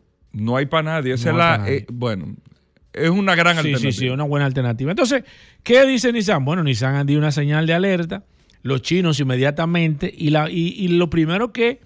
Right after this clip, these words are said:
Speaker 2: ofrecieron quedarse con la marca, claro está, comprándola fueron los chinos,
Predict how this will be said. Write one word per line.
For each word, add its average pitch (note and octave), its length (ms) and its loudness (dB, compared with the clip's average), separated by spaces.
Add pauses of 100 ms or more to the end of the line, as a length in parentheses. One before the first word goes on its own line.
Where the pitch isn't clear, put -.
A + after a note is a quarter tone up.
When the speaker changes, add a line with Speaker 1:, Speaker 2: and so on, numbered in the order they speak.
(500)
Speaker 2:
ofrecieron F3 640 -2
quedarse F3 420 0
con G#3 160 -4
la G#3+ 80 0
marca, F3 420 -2 (400)
claro E3 220 0
está, E3+ 260 0
comprándola F3 480 -2
fueron D#3 240 -2
los F3+ 100 0
chinos, E3 460 -2